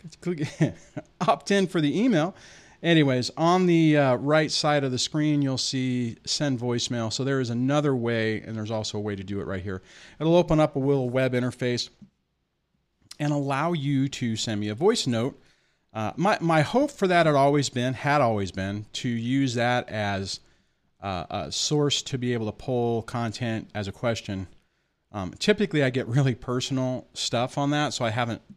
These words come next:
really done that. But if you want a question answered and you don't know if you would be able to make it to a live show,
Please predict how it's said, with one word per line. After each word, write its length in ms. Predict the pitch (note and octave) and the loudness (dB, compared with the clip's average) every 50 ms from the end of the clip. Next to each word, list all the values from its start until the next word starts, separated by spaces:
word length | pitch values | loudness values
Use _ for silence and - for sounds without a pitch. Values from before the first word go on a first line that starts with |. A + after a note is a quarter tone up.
| - | -10
really 240 | A2 A#2 A2+ G#2 G2 | -6 -4 -4 -4 -4
done 300 | F#2+ F#2+ A#2+ A#2 A2+ G2+ | -6 -4 -4 -4 -2 -2
that. 340 | E2+ D#2+ F2+ - - - C#3 | -4 -6 -6 -8 -12 -2 2
But 260 | F#3+ F#3+ - - - _ _ _ _ _ _ _ _ _ _ _ | 2 2 2 0 -6 _ _ _ _ _ _ _ _ _ _ _
if 240 | A3 A#3 A3+ - F#3 | -4 -4 -4 0 2
you 140 | F#3+ E3+ | 2 4
want 400 | D#3 D#3+ E3+ F3+ G3+ G3+ - - | 6 6 6 4 4 0 -2 -6
a 20 | - | -12
question 400 | - - D#3 C#3+ C3+ - C3+ - | -6 -2 0 0 0 0 -4 -4
answered 640 | - B2+ B2 A#2+ C3+ - - B2+ B2 A#2+ A#2+ B2 B2 - - _ _ _ _ _ _ _ - | -4 -2 -2 -2 -4 -4 -4 -2 -2 -2 -4 -4 -8 -12 -20 _ _ _ _ _ _ _ -8
and 140 | A#2 A#2 | -6 -4
you 120 | A#2 A#2+ A#2 | -2 -2 -2
don't 200 | A#2+ A#2+ A#2 - | -2 -4 -4 -4
know 140 | A2+ B2 A#2 | -4 -6 -4
if 80 | G#2+ | -4
you 100 | A#2+ A#2+ | -4 -4
would 80 | A#2 A2+ | -4 -2
be 120 | A2+ A2+ | -2 -2
able 120 | A2 G#2 A2 | -2 -2 -2
to 60 | G#2+ | -2
make 320 | A2+ A#2+ A#2+ A#2+ A2 - | 0 0 0 -2 -2 -4
it 160 | B2 A#2 - | -6 -6 -6
to 360 | - - - - - C3 - - | -8 -12 -12 -8 -8 -8 -6 -6
a 100 | G#2+ F#2 | -6 -8
live 380 | F#2 F2+ F2 E2 D#2+ F2 E2+ | -6 -8 -6 -6 -8 -8 -8
show, 380 | - - - F2 F2+ A2+ F3+ | -8 -8 -6 -6 -6 -6 -8